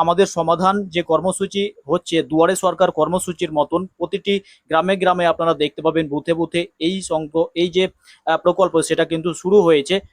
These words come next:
আপনার এলাকায় কোথায় এই প্রকল্পের কাজ হচ্ছে সেটা আপনাকে একটু খবর নিতে হবে,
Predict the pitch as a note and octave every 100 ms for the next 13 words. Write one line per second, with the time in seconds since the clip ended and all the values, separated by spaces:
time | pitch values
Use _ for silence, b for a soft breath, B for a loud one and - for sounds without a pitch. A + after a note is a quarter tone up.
0 | - D#3+ F#3 F#3 G3+ D#3+ D#3+ D#3+ E3 D#3
1 | F3+ F#3 - D#3+ D3+ D#3+ D#3 D#3 C#3+ C#3+
2 | C#3 C#3 F#3 - C#3+ C#3 D3+ C#3 C#3 F3+
3 | - C3+ C3+ C3+ C3+ C3